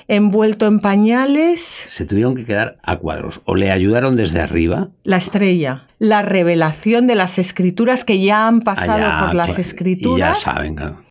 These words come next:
Speaker 1: Y eso les abre el entendimiento.
Speaker 2: Porque si no salen corriendo.
Speaker 1: Porque si no salen corriendo,
Speaker 2: Dice,
Speaker 1: claro.
Speaker 2: "Aquí no es, ¿eh?".
Speaker 1: Es que es impresionante. Y nos cuenta Mateo que entrando en la casa vieron al niño con María su madre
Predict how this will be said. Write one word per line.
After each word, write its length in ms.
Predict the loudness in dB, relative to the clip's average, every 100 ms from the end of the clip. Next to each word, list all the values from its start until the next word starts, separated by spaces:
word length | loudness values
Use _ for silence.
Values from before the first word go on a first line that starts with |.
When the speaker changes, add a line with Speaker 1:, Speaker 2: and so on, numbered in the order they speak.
| -2
Speaker 1:
Y 160 | 2 2
eso 340 | 2 0 0
les 280 | 2 0 0
abre 180 | 0 2
el 100 | 2
entendimiento. 960 | 2 2 0 2 2 2 0 -4 -4
Speaker 2:
Porque 220 | -2 0
si 160 | 0 0
no 100 | -2
salen 260 | -2 -2 -2
corriendo. 360 | -2 -2 0
Speaker 1:
Porque 240 | -2 -2 -2
si 160 | 0
no 100 | 0
salen 300 | 0 0 0
corriendo, 520 | 0 -2 0 0 0 0
Speaker 2:
Dice, 120 | 0
Speaker 1:
claro. 240 | -2 -2 -4
Speaker 2:
"Aquí 240 | 0 0
no 140 | 0 0
es, 340 | -2 -4 -8 -16 -6 0
¿eh?". 260 | 0 0 -4 -20 -18 -4
Speaker 1:
Es 200 | -2 0
que 300 | 0 2 0
es 200 | -2 -2 0
impresionante. 880 | 2 0 0 0 2 2 0 -4 -4 -16 -18 -10 0
Y 240 | 2 4
nos 340 | 2 0 -4
cuenta 320 | 0 2 2 2
Mateo 460 | 0 2 2 2
que 100 | 2
entrando 420 | 0 2 2 2
en 80 | 2
la 120 | 0 0
casa 320 | -4 0 0
vieron 380 | 2 2 2 2
al 180 | 2
niño 320 | 4 4 2 2
con 140 | 2
María 340 | 2 2 0
su 160 | 0 2
madre 420 | 2 2 2 -2